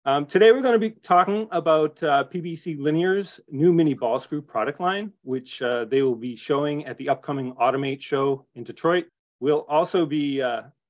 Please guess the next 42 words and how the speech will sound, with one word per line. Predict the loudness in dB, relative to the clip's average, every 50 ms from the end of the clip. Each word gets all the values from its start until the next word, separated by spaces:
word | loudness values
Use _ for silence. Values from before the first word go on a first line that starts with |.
| _ _ -4
gonna | -4 -4 -4
try | -2 0 0 2 2 0 0 -4 -8 -4
doing | 0 0 2 2 0 -2
something | -4 -6 -6 -4 -4 -4
a | -4
little | -4 -4 -4
bit | -6 -8 -4
different | -4 -4 -4 -4 -10 -10
today | -10 -12 -10 -10 -10 -10 -12 _ _ _ _ _ _ _ _ _ _ _ _
and | -10 -4
discuss | -4 -4 -2 2 2 2 2 2
some | 0 0 0 2
of | 0
the | 0 0 -2 -4 -4
applications | -6 -6 -6 -6 -8 -8 -6 -6 -6 -6 -8 -14 -16 -14 -16 -18 -20 -20 _ _ -20 -20 _ _ _ _ _ _
and | -4 -2 0 0 0 -2 -2 -4 -4 0
some | 4 6 6 8
of | 6
the | 6
factors | 6 6 6 6 6 2 -8 -14 -14 -14
to | _ -20
consider, | -20 -20 -20 -20 -18 -18 -16 -16 -18 -18 -20 _ _ _ _ _ _ _ -20 -10
um, | -6 -4 -2 -2 -2 -2 -6 -8 -12 -20 _ _
when | -4 -2 -2 -2 -4 -6 -8 -12
specifying | -8 -8 -8 -8 -4 -2 -2 0 0 -2 -6
a | -6
ball | -4 -4 -4 -4
screw | -4 -6 -10 -10 -10
for | -8 -8
your | -8 -6
motion | -6 -6 -8 -8 _
control | -14 -12 -8 -8 -6 -6 -6 -8
application. | -10 -12 _ -20 _ -20 -20 -20 _ _ -20
And | -20 -18
I | -18 -14
hope | -12 -12 -10 -10 -12
it | -16 -16 _ _ _ _ _ _ _
makes | -10 -10 -10 -8 -6
a | -4
really | -2 -2 -2 -2
great | -4 -4 -4 -4 -4 -4
video. | -4 -4 -4 -4 -6 -8 -12